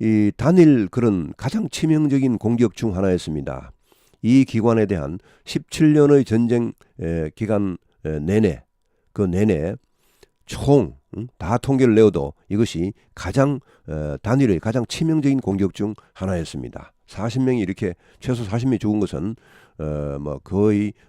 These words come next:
전례가 없는 상황입니다. 이 기관에 대해서, 이 기관,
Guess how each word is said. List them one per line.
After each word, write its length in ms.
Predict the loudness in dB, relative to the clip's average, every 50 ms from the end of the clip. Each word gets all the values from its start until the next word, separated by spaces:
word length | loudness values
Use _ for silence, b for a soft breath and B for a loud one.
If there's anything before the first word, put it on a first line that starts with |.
| _
전례가 440 | -6 -4 -2 0 0 0 0 -2 -2
없는 340 | -2 0 0 0 0 -2 -4 _ _ _ _
상황입니다. 680 | -10 -8 -6 -6 -6 -8 -10 -12 -12 -10 -8 -8 -10 -10 _ _ _ _ _ _ _ _ _ _ _ _ _ _ _ _ _ _ _ _ -2
이 180 | 2 2 2
기관에 380 | 2 2 0 0 2 2 2 0
대해서, 300 | -2 -4 -8 -8 -10 -10
이 100 | -12 -10
기관, 460 | -10 -8 -8 -6 -6 -6 -8 -8 -10